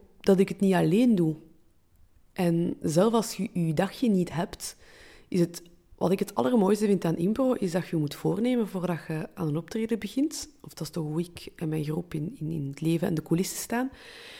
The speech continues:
is om niet te zeggen van: "Ah, ik ga nu schitteren. En de rozen gaan mijn hoofd, eh,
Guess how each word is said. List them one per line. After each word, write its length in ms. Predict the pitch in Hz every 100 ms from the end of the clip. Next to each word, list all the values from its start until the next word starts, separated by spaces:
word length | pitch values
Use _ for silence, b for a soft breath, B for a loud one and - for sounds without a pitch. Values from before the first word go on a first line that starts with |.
| B B
is 220 | 208 180
om 260 | - 190 180
niet 340 | 180 170 - - - _ - _ _ _
te 80 | -
zeggen 240 | 202 165
van: 100 | 190
"Ah, 60 | 202
ik 120 | 185
ga 140 | 180 190
nu 100 | 151
schitteren. 680 | - - - 185 226 330 - - _ _ _ _
En 100 | -
de 60 | 180
rozen 500 | 175 226 233 214 175 - - _ _
gaan 280 | - 180
mijn 140 | 180 175
hoofd, 440 | 165 208 - -
eh, 440 | 185 175 175 170